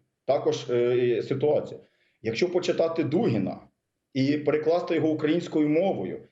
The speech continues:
поміняти Україна, е, Росія на Україна, а прикметники російські на український, то боюся, що твори Дугіна і те, що він там сповідує, дуже сподобається дуже багатьом.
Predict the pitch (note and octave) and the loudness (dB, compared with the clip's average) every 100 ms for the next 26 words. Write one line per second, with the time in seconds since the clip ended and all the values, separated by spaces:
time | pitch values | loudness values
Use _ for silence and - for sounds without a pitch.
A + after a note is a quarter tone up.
0 | _ C#3+ E3+ E3+ F3 F3 E3+ F3 - E3 | _ -2 0 2 2 0 0 -2 -2 -2
1 | D3+ F#3 D#3 A#2 A#2 B2+ A#2+ C#3 D#3+ - | 0 -2 0 0 0 2 2 2 0 -2
2 | G3+ D3+ D3 D3+ D3 D3 C#3+ E3+ G2+ F2+ | 0 2 2 0 0 -2 0 -2 -2 -4
3 | - _ A#2 D3+ D#3 F3 E3 D#3 D#3 D#3 | -10 _ -4 -2 -2 0 0 0 0 0
4 | E3 - F#3 C#3+ D3+ D3 D3+ D#3+ E3 C#4+ | 0 -4 -6 -4 -2 0 2 0 0 0
5 | C#4 - F#2 - _ D#3+ D#3 F#3+ A3 F#3+ | -2 -6 -14 -16 _ -2 0 0 0 -2
6 | C#3+ F3 F3+ F#3 F3 D3 A#3+ C#4 - B2+ | 0 -2 0 2 2 2 0 0 0 0
7 | B2+ D#3+ - D#3 D3+ D#3 C3+ F3 D#3 C#3 | 2 0 0 0 2 0 0 -2 -2 0
8 | A#2+ - B2 A#3+ C4 - G3 F#3 A3+ F3+ | -2 -2 -4 0 0 0 0 0 0 0
9 | D#3+ C#3 F#3 E3 E3 C3+ - - | -2 -4 -2 0 2 0 -2 -8